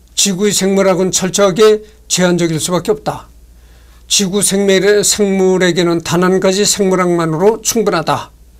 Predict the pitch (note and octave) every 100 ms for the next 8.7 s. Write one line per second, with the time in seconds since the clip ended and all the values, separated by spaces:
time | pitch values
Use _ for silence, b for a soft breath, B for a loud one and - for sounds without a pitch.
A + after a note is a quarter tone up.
0 | b b b b b b - G3+ G#3 G#3+
1 | G3+ G#3+ G#3+ G3 F#3 F#3+ G#3 F#3+ F3 F#3
2 | F#3+ F#3+ F3 E3+ F3 D3+ D#3+ D#3 - b
3 | b - - G3+ G#3 G3 G3 G3 F3+ F3+
4 | E3 D3+ F#3 F3 F#3+ D#3+ C#3+ - b b
5 | b b - E3 G#3+ A3 G3+ A3 F#3 G3
6 | F3+ G3+ G3+ F#3 F#3 F3 D#3+ D#3 F#3+ G#3+
7 | - - E3+ F3 E3 D#3+ D3+ D3+ D#3+ D#3+
8 | E3 F#3 A3 F#3 D3+ B2+ -